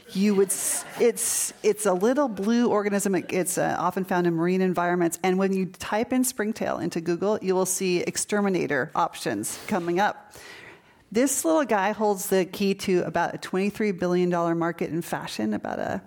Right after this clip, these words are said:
fifty-four billion dollar market in auto, and probably a hundred ten billion dollar market in semiconductors because it knows how to repel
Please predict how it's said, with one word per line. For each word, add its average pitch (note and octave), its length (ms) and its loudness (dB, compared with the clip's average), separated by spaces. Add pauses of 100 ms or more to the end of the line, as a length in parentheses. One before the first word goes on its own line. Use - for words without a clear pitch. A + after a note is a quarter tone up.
fifty-four F#3+ 520 -4
billion F3+ 300 -2
dollar F3 240 0
market E3+ 500 -2
in F3 220 0
auto, E3 420 -2
and D#3+ 160 0
probably D#3+ 280 -2
a - 20 -4
hundred F3 360 0
ten E3+ 200 0
billion D#3+ 240 2
dollar D#3 200 0
market D#3+ 440 -2
in D#3 240 -2
semiconductors F3+ 1080 -2
because G3+ 480 0 (340)
it C4 220 2
knows A#3 300 4
how F#3+ 240 0
to F#3+ 220 -6
repel F#3 460 -4